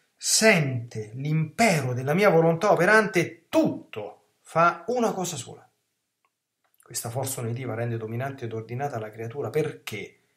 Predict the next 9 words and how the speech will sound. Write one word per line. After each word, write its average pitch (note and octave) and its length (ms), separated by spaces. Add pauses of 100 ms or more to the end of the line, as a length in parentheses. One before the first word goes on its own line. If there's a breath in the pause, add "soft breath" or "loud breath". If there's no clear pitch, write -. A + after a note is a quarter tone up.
(400)
la D3+ 220
prima A3+ 440
dote F#3 340
che D3 120
sa C#3 260
dare D3+ 420
il B2+ 80
mio A#2+ 220
fiat D3+ 580